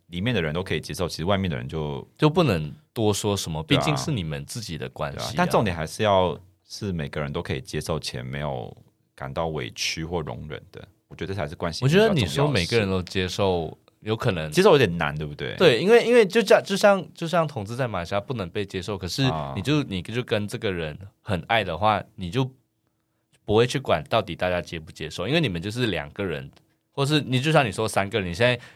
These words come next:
Speaker 2: 告诉全世界三个人，然后你到底你觉得全世界多少人会接受？我觉得在关系中的人，他们觉得他们舒服，就或是他们觉得这段关系是适合的，我觉得就 OK 了。你其实不用太管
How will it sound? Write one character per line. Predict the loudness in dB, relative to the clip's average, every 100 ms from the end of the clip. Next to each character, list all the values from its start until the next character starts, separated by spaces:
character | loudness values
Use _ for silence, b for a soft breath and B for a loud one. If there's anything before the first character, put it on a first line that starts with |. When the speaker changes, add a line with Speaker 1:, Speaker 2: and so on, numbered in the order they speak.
| B
Speaker 2:
告 | 2 4
诉 | 2
全 | -2 -4 -6
世 | -4
界 | -4
三 | -2 -2 -2
个 | -4
人， | -4 -4
然 | -4
后 |
你 | -2
到 | -2
底 | -2 -6 -8 -10
你 |
觉 | -8 -6
得 |
全 | -6 -8
世 | -6
界 | -6
多 | -4
少 | -4
人 | -4 -8
会 | -12
接 | -12 -12
受？ | -8 -10 B -18 B
我 | -8
觉 | -2 4
得 | 4 4 B B B _ 2
在 | 4
关 | 6 4 4
系 | 2 2
中 | 2 2
的 | 0
人， | 0 -4
他 | -2 0
们 | 0 -2
觉 | -4
得 | -6 -4
他 | -4
们 | -4 -4
舒 | -6 -6
服， | -8 -12 -14 _ _ _
就 | 0
或 | 2 4
是 | 2
他 | 0 0
们 | 0
觉 | -2 -4
得 | -2
这 | 2
段 | 2
关 | 2
系 | -2 -6
是 | -4
适 | -4 -2 -4
合 | -6
的， | -8
我 | -6
觉 | -6
得 | -4
就 | -4
OK | -4 -6 -8 -10
了。 | -10 -4
你 | -4 -4
其 | -6
实 | -4 -4 -4 B B B -2
不 |
用 | -2 0
太 | -2 -2
管 | -2 -4